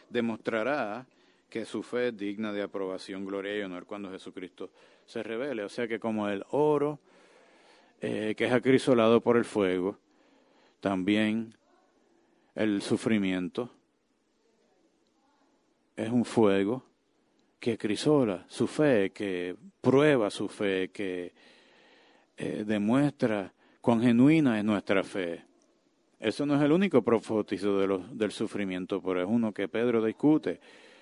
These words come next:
que Dios no nos trae sufrimiento para ver si somos verdaderos. Él, pero Él usa los sufrimientos a veces para eso.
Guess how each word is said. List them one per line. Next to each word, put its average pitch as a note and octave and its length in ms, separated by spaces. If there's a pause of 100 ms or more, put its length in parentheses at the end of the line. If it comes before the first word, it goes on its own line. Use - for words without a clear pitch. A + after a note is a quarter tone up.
(440)
que G#2 160
Dios B2 420
no B2 240
nos B2+ 140
trae B2 260
sufrimiento A2+ 760
para G2 260
ver A2 240
si G2+ 180
somos G#2 520 (420)
verdaderos. F#2+ 920 (880)
Él, G#2 220 (1120)
pero G#2+ 200
Él A2 80
usa D#3 240
los D3 140
sufrimientos C3 540
a B2+ 60
veces A2+ 240
para G#2 380
eso. F2+ 280